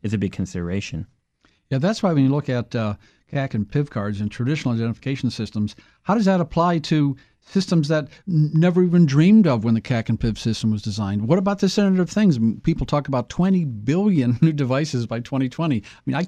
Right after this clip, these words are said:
Speaker 2: I can't comprehend that. <laughs>
Speaker 1: Well, I think there's, I think as we are speaking right now, we've reached twenty, twenty billion. I think that the
Speaker 2: Already?
Speaker 1: <laughs> already. So try this. Let's see, ten seconds just w-, went by. By twenty twenty, and there's different, I think we're gonna exceed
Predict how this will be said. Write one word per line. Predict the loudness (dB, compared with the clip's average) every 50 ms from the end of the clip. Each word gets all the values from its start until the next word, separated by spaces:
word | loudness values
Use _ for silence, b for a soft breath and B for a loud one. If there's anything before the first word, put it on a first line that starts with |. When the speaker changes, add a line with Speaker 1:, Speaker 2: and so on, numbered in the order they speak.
| -6 -6
Speaker 2:
I | -6
can't | -2 -2 -2 -2 -2
comprehend | -2 -4 -4 -2 -2 -2 0 0 -2 -4
that. | -6 -10 -14 -18
<laughs> | -4 -2 0 2
Speaker 1:
Well, | 4 2 2 0 b b b b
I | -2
think | 0 2 0 0 2
there's, | 2 0 0 0 -4 -10 -16 _ -6
I | -6 -4
think | -2 -2 -2 -2 -2 -4 -4
as | -2 0 0 0 -2 0
we | 0 0 2 2
are | 0
speaking | -2 -2 0 0 0 2 2 0 0
right | 0 0 0
now, | 0 0 0
we've | 2 2 0 0 0
reached | 0 0 0 -2 -6
twenty, | -8 -6 -4 -2 -2 -2 -4 -6 -8 _
twenty | -6 -4 -2 -2 -2 -2
billion. | -2 -2 -2 -4 -4 -6 -8 -10 b b b b -2
I | 2
think | 4 4 4 4
that | 2 2 2
the | 0
Speaker 2:
Already? | 0 0 0 0 2 2 2 2 2 0 -2 -4 -6 -4
Speaker 1:
<laughs> | -2
already. | 0 0 2 2 4 4 4 4 2 2 0
So | 2 2 2 2 2 b b b b b _ -6
try | -2 0 2 2 2
this. | 2 2 0 0 -2 -4
Let's | -4 -2
see, | 0 0 0 -2 -4 _ _ _ -2
ten | 0 0 0
seconds | 0 -2 -2 -2 -4 -2
just | -2 -4 -6 -6 -8
w-, | -10 -8 -6 -6 -6 -6
went | -6 -6 -4 -2
by. | -2 0 0 0 0 0 -2 B B B B B
By | 0 0 0
twenty | 0 0 0 2 2 2 2
twenty, | 0 -2 -2 0 2 2 2 2 2 2
and | 2 2
there's | 2 2 0 -2
different, | -4 -4 -2 0 -2 0 -2
I | -4 -2
think | -2 0 0
we're | 0 0
gonna | 0 0 0 0
exceed | 0 -4 -6 -8 -4 0 2 2 2 2 0 -2 -4 -8